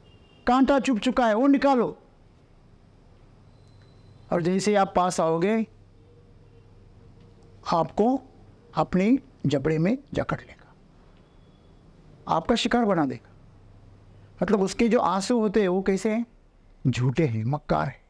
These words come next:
इसीलिए जो विश्वासघात करने के लिए, दूसरों को फंसाने के लिए जो सहानुभूति दिखाता है, रोता है, बिलखता है, उसे मगरमच्छ के आंसू कहते हैं।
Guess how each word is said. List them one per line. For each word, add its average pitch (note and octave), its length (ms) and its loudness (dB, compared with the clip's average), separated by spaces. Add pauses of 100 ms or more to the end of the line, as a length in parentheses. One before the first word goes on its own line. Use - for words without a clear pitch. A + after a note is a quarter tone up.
(420)
इसीलिए B3+ 800 2 (1000)
जो F#3+ 100 0
विश्वासघात A3+ 1040 2
करने A3 280 2
के G#3 120 2
लिए, F#3 580 0
दूसरों F#3 500 0
को A#3 200 -2
फंसाने G3+ 520 -2
के G3+ 160 0
लिए E3 320 0
जो E3 220 -4
सहानुभूति F#3+ 760 -2 (120)
दिखाता E3 380 -2
है, D3+ 300 -6
रोता E3 320 -4
है, C#3+ 420 -12 (280)
बिलखता F3 400 2
है, C#3+ 300 -8 (960)
उसे G#3 240 0
मगरमच्छ F3 580 2
के F#3 100 0
आंसू C#3+ 300 -4
कहते - 280 -6
हैं। - 360 -20